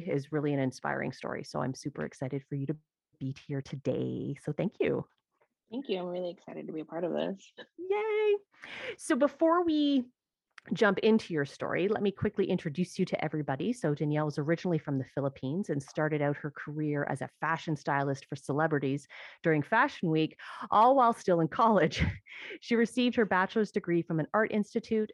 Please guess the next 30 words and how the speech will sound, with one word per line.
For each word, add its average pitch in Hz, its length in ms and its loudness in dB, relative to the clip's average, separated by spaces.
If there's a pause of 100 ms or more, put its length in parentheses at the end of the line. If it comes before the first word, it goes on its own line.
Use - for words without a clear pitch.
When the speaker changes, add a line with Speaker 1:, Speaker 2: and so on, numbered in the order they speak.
Speaker 1:
and 170 100 2
then 165 160 2
went 160 140 2
on 165 160 2
to 170 100 -8
study 156 360 -4
visual 147 320 -2
communications 143 760 -4
at 139 80 -6
the 139 80 -6
Fashion 139 480 -4
Institute 160 480 -6
of 170 100 -6
Design 139 520 2
and 156 120 -2
Merchandising 143 760 -2
in 135 80 -4
Los 135 220 -6
Angeles. - 460 -8 (680)
Now, 156 40 0
before 175 300 2
founding 190 340 4
her 180 140 4
own 175 160 4
digital 170 360 2
marketing 156 440 0
agency 160 440 -2
called - 280 -6
Creative 135 460 -4
House, - 480 -2